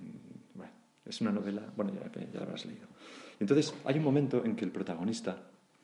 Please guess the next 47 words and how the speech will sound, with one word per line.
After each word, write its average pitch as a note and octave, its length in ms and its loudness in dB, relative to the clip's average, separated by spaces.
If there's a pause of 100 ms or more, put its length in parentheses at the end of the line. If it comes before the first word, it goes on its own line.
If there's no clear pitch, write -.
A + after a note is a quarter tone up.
(260)
eh, F2+ 200 -8
está G#2 200 0
refiriéndose, G2+ 800 2
eh, F2+ 340 -6
a, G2 60 -8
a, F#2+ 360 -6
al F#2+ 80 0
amor G#2+ 260 2
con G2+ 140 0
el F#2 100 0
ejército, G2 680 -4
al G2 100 0
amor G#2+ 300 2
porque G2 200 -8
entró G2 240 -4
en G2+ 60 2
el G2 40 0
ejército G#2 300 -2
lleno F#2+ 260 -2
de F#2+ 120 -4
tal, G#2+ 300 -2
cual G2 180 -6
la - 60 -10
guerra, A#2 300 -2
en - 60 -10
fin, G2+ 200 -2
tal, - 260 -10
¿no? - 160 -4 (720)
Y, G2+ 220 2
y - 40 0
entonces G#2+ 300 -2
explica, - 400 -2
pero - 120 -4
ya F#2+ 140 4
se, - 240 2
es, - 200 -4
van G3+ 180 2
siendo G2 220 2
desmovilizados F#2+ 840 0
y, G2 100 0 (800)
y G2+ 160 0
dice, - 240 2
"Aquí G3+ 540 8
murió C3+ 500 6 (160)
mi A2 160 6
último A2 400 6
amor", E2 220 0